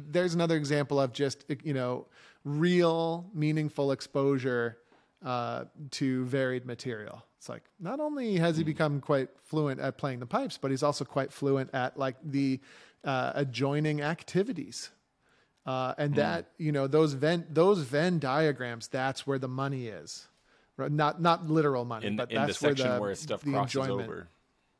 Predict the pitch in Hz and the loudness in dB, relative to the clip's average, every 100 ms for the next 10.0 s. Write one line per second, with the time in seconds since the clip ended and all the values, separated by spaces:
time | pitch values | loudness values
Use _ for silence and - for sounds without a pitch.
0 | _ _ _ _ _ _ _ 170 156 120 | _ _ _ _ _ _ _ 0 2 2
1 | - 147 131 135 143 147 - 120 156 165 | 0 -6 -2 0 0 0 -2 -6 -2 0
2 | 165 - 190 220 247 254 247 185 285 294 | 0 2 0 2 0 -2 -2 0 -2 0
3 | 147 123 120 - _ - - _ - 139 | -2 0 -2 -6 _ -20 -20 _ -4 -2
4 | 131 131 135 135 135 131 - 143 131 131 | 0 2 4 4 2 -2 -4 -2 0 -2
5 | 135 - _ 151 131 123 127 - 147 131 | -6 -10 _ -6 -4 -4 -8 -8 -8 -8
6 | - 139 135 131 131 - 123 123 - 127 | -2 -2 0 -4 -6 -2 -2 -2 -6 -6
7 | 123 - 127 123 127 127 127 123 127 123 | -6 -6 -6 -4 0 0 2 2 2 2
8 | 123 120 127 - 123 - 135 123 123 123 | -2 -6 -8 -8 -14 -10 -10 -8 -8 -10
9 | 120 120 123 120 123 117 123 117 120 110 | -10 -12 -12 -14 -14 -12 -12 -12 -14 -14